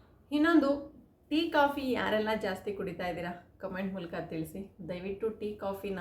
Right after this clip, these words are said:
ಕಡಿಮೆ ಮಾಡ್ಕೊಳ್ಳಿ. ಪ್ರೆಸೆಂಟ್ ಜನರೇಷನಲ್ಲಂತೂ ಹಾರ್ಟ್ ಅಟ್ಯಾಕ್ಸ್ ತುಂಬ ಆಗ್ತಿದೆ. ಟೆನ್ಷನ್ ಇದೆ ಒಪ್ಕೊತೀನಿ,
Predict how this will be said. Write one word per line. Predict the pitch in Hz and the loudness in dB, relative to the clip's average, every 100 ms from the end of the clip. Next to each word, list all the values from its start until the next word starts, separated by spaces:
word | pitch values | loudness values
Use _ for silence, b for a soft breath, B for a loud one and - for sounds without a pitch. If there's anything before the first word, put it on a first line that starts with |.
| 196 - - | -6 -10 -10
ಕಡಿಮೆ | 233 202 | -6 -4
ಮಾಡ್ಕೊಳ್ಳಿ. | 202 190 185 170 165 | -2 -4 -4 -6 -6
ಪ್ರೆಸೆಂಟ್ | - - 180 185 247 269 | -8 -8 -4 0 0 -2
ಜನರೇಷನಲ್ಲಂತೂ | - 185 180 214 214 220 202 196 185 - 190 - B B B B | -4 -6 -4 -2 -2 -4 -4 -4 -6 -6 -8 -10 B B B B
ಹಾರ್ಟ್ | 202 196 | -6 -4
ಅಟ್ಯಾಕ್ಸ್ | 240 233 226 - | -2 -2 -2 -6
ತುಂಬ | - 175 190 | -8 -2 0
ಆಗ್ತಿದೆ. | 196 180 170 160 170 - - | 0 -2 -6 -10 -10 -14 -12
ಟೆನ್ಷನ್ | 190 190 196 233 | -8 -6 -4 -4
ಇದೆ | 226 226 | -2 -2
ಒಪ್ಕೊತೀನಿ, | 226 190 - 202 196 190 190 - | -2 -4 -4 -4 -4 -4 -6 -8